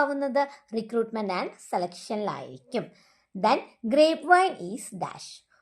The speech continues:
ഫോർമൽ കമ്മ്യൂണിക്കേഷൻ, lateral communication, barrier to communication, informal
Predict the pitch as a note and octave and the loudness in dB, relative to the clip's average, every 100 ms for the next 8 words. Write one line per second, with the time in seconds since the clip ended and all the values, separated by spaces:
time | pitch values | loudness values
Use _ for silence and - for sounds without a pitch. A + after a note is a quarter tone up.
0 | _ - C#4+ D4+ D#4+ D#4+ C#4+ C#4 D4 D#4 | _ 4 4 4 2 2 2 0 -2 -2
1 | D#4 D#4+ D4+ D5+ D5+ A#3 A#3 A#3+ D4+ E4+ | -4 -8 -4 -4 -2 2 2 2 0 0
2 | D#4 D4 D4+ D#4 C#4+ D#4 D4+ C5 A4+ B3+ | 0 0 -2 -4 -4 -6 -4 -6 2 4
3 | A#3+ B3+ C#4+ - D#4+ D#4 D4 C#4+ D4 D4 | 6 6 6 2 -2 0 0 -2 -4 -4
4 | D4+ G4+ - _ _ - G4+ G#4+ - - | -4 -4 -8 _ _ -2 -2 0 2 0
5 | F3 | 0